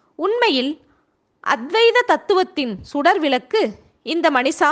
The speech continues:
பஞ்சகம். இந்த ஐந்து ஸ்லோகத்தின் வெளிச்சத்தில்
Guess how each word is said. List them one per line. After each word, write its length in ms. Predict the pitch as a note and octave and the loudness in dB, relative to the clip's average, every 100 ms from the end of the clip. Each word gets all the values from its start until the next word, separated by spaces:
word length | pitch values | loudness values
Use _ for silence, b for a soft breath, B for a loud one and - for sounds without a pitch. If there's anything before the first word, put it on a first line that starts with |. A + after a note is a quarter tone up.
| D#4+ | 2
பஞ்சகம். 460 | A#3+ G#3 A3 G#3 _ _ b b b b b | -2 -4 -6 -8 _ _ b b b b b
இந்த 500 | F4 F4+ A#3 C4+ F#4+ b b b | -2 0 0 0 -6 b b b
ஐந்து 500 | - C#4 A#4+ B4+ A#4+ F4 | -2 2 2 4 2 4
ஸ்லோகத்தின் 600 | D#4 F4 F4+ F4 E4+ C4+ | 4 4 0 -2 -6 -4
வெளிச்சத்தில் 840 | G#3+ C#4 D#4+ C#4 F#3+ A#3+ A#3 - | -4 -6 -4 -6 -6 -8 -8 -10